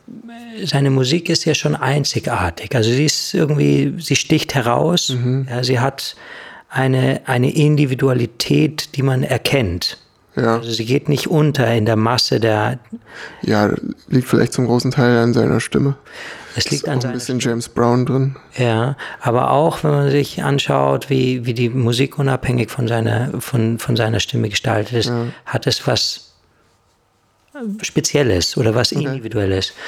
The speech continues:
Speaker 1: Und er hat gemeint, der Grund, warum seine, warum so ein bisschen Spirit darüber kommt oder warum seine Musik als seine Musik erkannt wird,
Speaker 2: Ja.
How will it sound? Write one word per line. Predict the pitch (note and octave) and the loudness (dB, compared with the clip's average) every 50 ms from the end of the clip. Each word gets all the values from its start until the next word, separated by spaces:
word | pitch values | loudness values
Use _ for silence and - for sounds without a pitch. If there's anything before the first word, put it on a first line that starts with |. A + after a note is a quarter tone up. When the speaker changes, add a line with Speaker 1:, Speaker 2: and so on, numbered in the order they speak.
| - - - - - - - - _ | -12 -12 -12 -12 -14 -14 -16 -8 _
Speaker 1:
Und | B2+ A2+ | -2 0
er | C#3 C#3 | 0 0
hat | C#3 - | 0 0
gemeint, | D#3+ D#3 D3+ C#3+ D3 C#3+ - - G3+ F#3 - _ _ - | 0 -2 -2 -4 -6 -12 -12 -12 -12 -12 -14 _ _ -16
der | - - D3+ - C3 | -14 -10 -2 -2 -2
Grund, | A2 - A2 B2 E3+ G3 F#3 F3 F#3 F3+ - - | 0 2 2 2 2 4 2 2 0 -2 -4 -4
warum | C3+ C3 C3+ C3 | -2 0 0 2
seine, | B2 C3 B2+ B2+ B2+ B2+ C3+ C#3 B2+ - | 2 2 2 2 2 2 0 0 0 0
warum | B2+ B2 C3 B2+ | 0 2 2 2
so | A#2+ C3 | 0 0
ein | A#2+ B2 | 0 0
bisschen | C#3+ C3 - - C#3 C3 A#2+ | -2 -2 0 0 0 0 0
Spirit | - - - - D3+ F#3+ G#3+ - - | -2 -6 0 0 2 2 2 2 0
darüber | A#2 G2 G#2 A2+ A2+ G#2+ | 0 2 4 4 4 2
kommt | - - - A#2+ C#3 G3 - - - - - _ _ _ | 2 0 0 0 0 -2 -4 -8 -14 -16 -18 _ _ _
oder | - B2 A2 B2+ A#2+ A#2 | 0 2 2 2 2 2
warum | C3+ B2 B2 B2+ B2 B2 - - - - | 2 2 2 0 0 -4 -8 -16 -14 -6
seine | - - B2+ B2 B2 | -2 0 2 4 4
Musik | B2+ B2 B2 B2 A2 A#2+ D3 D3 - - | 4 4 4 4 4 2 0 0 -2 -2
als | B2+ C3+ C3+ B2 - - | 0 0 0 0 0 -2
seine | C3+ A#2+ B2+ C3 B2+ | 0 0 0 0 0
Musik | A#2+ A#2+ A#2 A#2 B2 - | 2 0 0 0 -2 -2
erkannt | C#3 - - - D3+ E3+ - - - | -2 -2 -2 0 -2 -2 -2 0 0
wird, | G#2+ A2+ C#3+ - B2+ | 2 2 2 0 -2
Speaker 2:
Ja. | A#2+ B2 | -6 -6